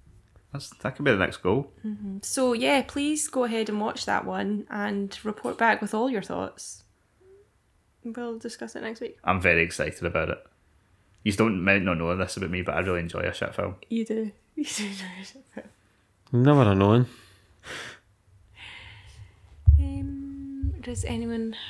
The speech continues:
Speaker 2: have anything else to share or comment on before we wrap things up for this week?
Speaker 1: No.
Speaker 3: No.
Speaker 1: No, I just need some sleep.
Speaker 3: Same, I'm fucking tired.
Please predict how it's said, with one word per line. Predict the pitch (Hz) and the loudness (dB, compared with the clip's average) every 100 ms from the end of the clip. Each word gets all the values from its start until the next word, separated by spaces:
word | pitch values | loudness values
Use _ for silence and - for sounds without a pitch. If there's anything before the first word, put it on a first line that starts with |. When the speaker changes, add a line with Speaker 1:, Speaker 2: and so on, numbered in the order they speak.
| - | -14
Speaker 2:
have | 240 226 - - | -12 -12 -10 -8
anything | 233 233 - 233 226 - - | -6 -6 -6 -6 -6 -12 0
else | 285 302 294 - | 4 4 2 -2
to | 302 | -4
share | 277 - 302 285 269 | -4 -4 0 0 2
or | 269 | 0
comment | - 285 285 277 | -2 -2 -2 -4
on | 277 | -4
before | 277 269 | -4 -2
we | 269 | -2
wrap | 269 269 - | 0 -2 -4
things | 269 269 | -8 -6
up | - | -8
for | - | -8
this | 277 277 | -8 -8
week? | 285 285 - _ _ _ _ _ - - _ _ - - - - - - - - - | -8 -10 -12 _ _ _ _ _ -20 -20 _ _ -20 -20 -20 -20 -20 -20 -20 -14 0
Speaker 1:
No. | 110 101 92 | 2 4 2
Speaker 3:
No. | 82 - - - - - | 0 -4 -10 -12 -8 -2
Speaker 1:
No, | 101 90 82 - - | 0 0 -2 -8 -6
I | |
just | 98 92 82 | -6 -6 -10
need | 85 | -12
some | - | -12
sleep. | - 82 - - - _ | -12 -12 -12 -16 -20 _
Speaker 3:
Same, | - - 117 104 98 | -4 4 6 6 2
I'm | 98 95 | -2 -2
fucking | 95 - - - | -6 -10 -12 -10
tired. | - 58 69 73 | -6 -4 -4 -6